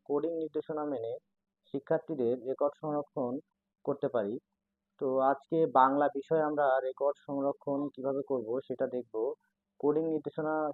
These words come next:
সম্পর্কে স্পষ্ট ধারণার বিষয়টি আজকে, আহ, দেখব। তো চলুন আমরা দেখে নিই। সবাইকে অনুরোধ করব আমার চ্যানেলটি সাবস্ক্রাইব করার জন্য। ধারাবাহিকভাবে এ বিষয়ে ভিডিও আপলোড করা হবে।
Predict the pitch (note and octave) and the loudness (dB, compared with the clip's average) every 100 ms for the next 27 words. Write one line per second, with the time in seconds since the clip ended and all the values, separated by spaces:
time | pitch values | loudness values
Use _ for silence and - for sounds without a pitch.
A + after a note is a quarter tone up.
0 | - C#3 D3+ D3 C#3+ - C3+ - D#3 A#2 | -6 -4 -4 -2 -6 -6 -8 -6 -6 -4
1 | A#2+ C3+ B2 C3+ - _ _ - B2+ D#3 | -2 -2 -4 -6 -12 _ _ -20 -4 -2
2 | D3+ C#3+ - - C3 D3+ _ _ _ A2+ | 2 2 0 -2 -2 -4 _ _ _ -8
3 | B2 C#3 A2+ A#2+ D#3+ _ _ D3 - E3+ | 0 0 2 -2 -2 _ _ -6 0 2
4 | E3+ D#3 C#3+ C#3 C#3 D3 C3 D4 - _ | 2 2 4 4 2 2 0 -2 -8 _
5 | _ - C3+ C#3+ D3 E3+ C3+ D3 - E3 | _ 4 10 10 12 10 10 10 8 6
6 | C#3+ B2+ A#2 A#2+ B2+ - B2 B2 C3+ - | 10 10 10 6 4 6 6 6 4 6
7 | A#2 - - B2 A#2+ A#2+ A2+ F#2 A2 G#2 | 6 6 4 4 6 8 8 8 2 4
8 | G#2+ D#3+ _ _ _ - - _ _ B2+ | 2 0 _ _ _ -20 -20 _ _ 0
9 | C#3 D3+ D3+ D3+ C#3+ C#3 C#3 C3 - D3 | 2 4 4 2 2 0 0 -2 -2 -2
10 | - - C#3+ D3 A#2+ - C3+ - B2 A#2 | -2 -4 2 2 2 -2 -6 -2 0 0
11 | A#2 C#3 | 0 -4